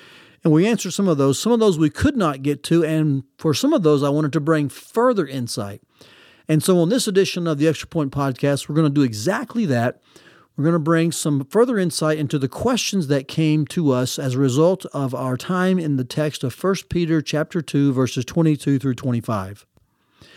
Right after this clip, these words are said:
The first question that we addressed briefly, but I don't think we answered it in a,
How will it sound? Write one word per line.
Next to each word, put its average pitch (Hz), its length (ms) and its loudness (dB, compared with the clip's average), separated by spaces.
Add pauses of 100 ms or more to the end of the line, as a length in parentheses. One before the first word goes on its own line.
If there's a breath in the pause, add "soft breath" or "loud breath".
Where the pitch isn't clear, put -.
(260 soft breath)
The 185 80 2
first 285 240 2
question 180 360 2
that 156 200 2
we 165 140 0
addressed 170 420 0
briefly, 190 600 0
but 185 340 -2
I 196 240 -4
don't 247 160 2
think 190 180 -2
we 160 280 0 (120)
answered 170 380 -2
it 156 160 2
in 170 160 -2
a, 139 160 2